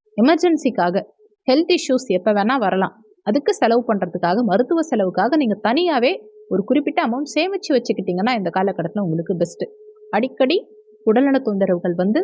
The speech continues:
மருத்துவ செலவுகள் செய்யக்கூடிய அமைப்பை இந்த காலகட்டம் அவசியம் கொடுக்கும். மருத்துவ செலவுக்குன்னு தனியா கொஞ்சம்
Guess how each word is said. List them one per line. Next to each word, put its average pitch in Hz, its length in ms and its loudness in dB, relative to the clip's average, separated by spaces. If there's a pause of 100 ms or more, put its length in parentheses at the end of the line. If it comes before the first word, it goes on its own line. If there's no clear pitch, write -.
மருத்துவ 220 400 0
செலவுகள் 196 440 -2
செய்யக்கூடிய 180 480 -2
அமைப்பை 247 280 0
இந்த 220 140 -4
காலகட்டம் 185 460 -2
அவசியம் 185 320 -4
கொடுக்கும். 170 380 -2 (340)
மருத்துவ 359 360 2
செலவுக்குன்னு 269 500 -2
தனியா 277 320 0
கொஞ்சம் 254 360 -2